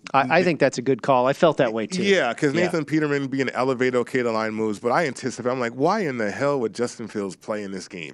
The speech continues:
Speaker 2: period?" Uh, he doesn't need to, uh, and the Jet, the Bears don't need him to play. Uh,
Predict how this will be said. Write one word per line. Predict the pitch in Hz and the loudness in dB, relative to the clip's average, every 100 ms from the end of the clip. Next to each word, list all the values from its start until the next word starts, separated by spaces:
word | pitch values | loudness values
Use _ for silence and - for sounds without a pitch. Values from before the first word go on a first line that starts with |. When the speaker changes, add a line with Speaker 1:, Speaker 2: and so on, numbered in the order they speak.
| - | -16
Speaker 2:
period?" | - 87 69 - _ _ _ _ - | -12 -10 -10 -14 _ _ _ _ -10
Uh, | 92 | -6
he | 101 | -2
doesn't | 120 113 104 | -2 -2 -4
need | 110 107 | -6 -6
to, | 90 - - | -8 -8 -10
uh, | 95 | -8
and | 95 104 | -4 -4
the | 101 | -6
Jet, | - 123 | -4 -4
the | 113 | -2
Bears | 110 120 113 | 0 0 0
don't | 104 | -4
need | 104 | -6
him | 98 | -6
to | 92 | -8
play. | - 87 - - _ _ | -4 -6 -6 -18 _ _
Uh, | - | -4